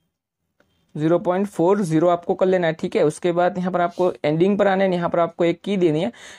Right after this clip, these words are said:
and यहाँ पर आपको क्या करना है, वन पॉइंट सिक्सटी, ठीक है, इतना आपको कर लेना है। and यहाँ पर आपको क्या करना है, यहाँ पर,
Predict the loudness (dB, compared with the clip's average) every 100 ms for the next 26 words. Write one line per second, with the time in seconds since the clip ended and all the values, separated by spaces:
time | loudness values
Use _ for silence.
0 | -4 -2 0 0 0 0 0 0 0 0
1 | 0 0 -2 0 0 0 -2 -6 -10 -4
2 | -2 -2 -2 -2 -4 -6 _ -14 -6 -2
3 | -2 -4 -2 0 2 2 -2 -4 _ _
4 | _ _ _ _ _ _ _ _ _ _
5 | _ -4 -2 0 0 0 0 -2 -2 -2
6 | 0 0 0 0 0 0 0 0 -2